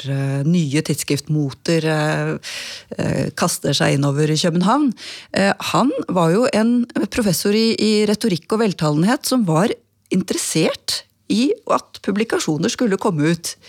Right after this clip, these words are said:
i dette litt skrinne, eh, eh, boklige landskapet som, som Danmark-Norge var, ikke sant? Så sensorene, de var jo ikke nødvendigvis interessert i å,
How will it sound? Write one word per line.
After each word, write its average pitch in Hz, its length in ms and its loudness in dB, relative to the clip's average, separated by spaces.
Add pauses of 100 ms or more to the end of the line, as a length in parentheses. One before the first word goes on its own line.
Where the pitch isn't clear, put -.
(140)
i 233 100 2
dette 233 280 0
litt 220 180 0
skrinne, 190 720 2 (420)
eh, 190 360 2 (500)
eh, 175 560 2 (340)
boklige 180 720 0
landskapet 160 640 -2
som, 180 320 2
som 175 180 2
Danmark-Norge 156 640 0
var, 233 240 2
ikke 277 160 -4
sant? 156 280 -2 (500)
Så 254 340 0
sensorene, - 760 -4
de 160 120 -2
var 466 140 0
jo - 20 -4
ikke 151 160 -2
nødvendigvis 151 520 -2
interessert 143 680 -6
i 151 60 0
å, 156 220 0